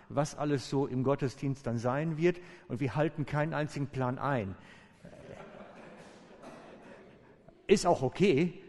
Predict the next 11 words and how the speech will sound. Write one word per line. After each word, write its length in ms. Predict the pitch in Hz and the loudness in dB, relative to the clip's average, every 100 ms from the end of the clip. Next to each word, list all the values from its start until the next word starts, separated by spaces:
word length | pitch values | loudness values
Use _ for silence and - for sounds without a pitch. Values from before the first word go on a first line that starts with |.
| - - - | -20 -20 0
Zumindest 440 | 151 185 214 - | 4 8 6 6
haben 160 | 170 165 | 2 4
wir 60 | |
eine 120 | 151 151 | 4 6
ungefähre, 680 | 185 226 190 - 156 170 143 | 6 8 6 4 0 2 4
rudimentäre 920 | 156 165 151 147 151 165 180 175 151 | 4 4 4 2 4 2 4 4 2
Überlegung, 680 | 143 135 131 160 165 151 | 4 4 6 4 4 0
was 160 | 139 - | 0 0
denn 140 | 147 | -4
passieren 380 | 139 123 139 120 | -2 -2 0 2
könnte. 480 | 156 147 147 104 | 6 6 6 -2